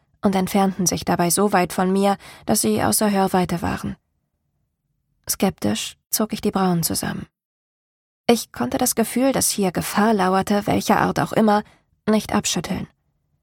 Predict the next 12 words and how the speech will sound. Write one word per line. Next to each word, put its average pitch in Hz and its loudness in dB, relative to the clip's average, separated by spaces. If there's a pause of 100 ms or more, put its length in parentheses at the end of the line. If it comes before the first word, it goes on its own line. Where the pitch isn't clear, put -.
(560)
Die 165 2
gemütliche, 160 0
friedliche 175 0
Atmosphäre 180 0
war, 202 4
wenn 147 -2
sie - -2
überhaupt 196 2
je 180 2
zu 196 -2
spüren 202 0
war, 202 4